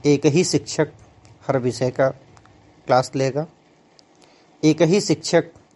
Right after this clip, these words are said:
एक से लेकर के पाँच तक की पढ़ाई को पढ़ाएगा। जो प्राथमिक शिक्षा में मूलभूत आवश्यकताएं हैं,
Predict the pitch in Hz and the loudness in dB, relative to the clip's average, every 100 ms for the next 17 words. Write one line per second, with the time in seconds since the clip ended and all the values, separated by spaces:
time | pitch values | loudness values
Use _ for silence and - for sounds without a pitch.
0 | _ 147 147 - 143 139 131 131 143 127 | _ -4 -2 -2 0 0 -2 -2 -4 -4
1 | 117 110 147 - 143 135 143 143 147 147 | -6 -6 -8 -6 -6 -2 -2 -4 -4 -4
2 | 139 147 143 156 - _ _ _ _ _ | 0 0 -2 -6 -12 _ _ _ _ _
3 | _ _ _ _ _ _ _ _ 135 117 | _ _ _ _ _ _ _ _ -8 2
4 | 170 170 135 131 160 151 175 - - 135 | 2 4 2 2 -6 -4 -8 -6 -4 -4
5 | 135 139 - _ _ _ - - - - | -4 -8 -16 _ _ _ -20 -20 -20 -20
6 | _ - 123 139 113 143 156 _ _ _ | _ -4 2 4 4 -2 -2 _ _ _
7 | 135 131 147 - 139 135 139 170 | -4 0 -2 0 -2 -2 -2 -6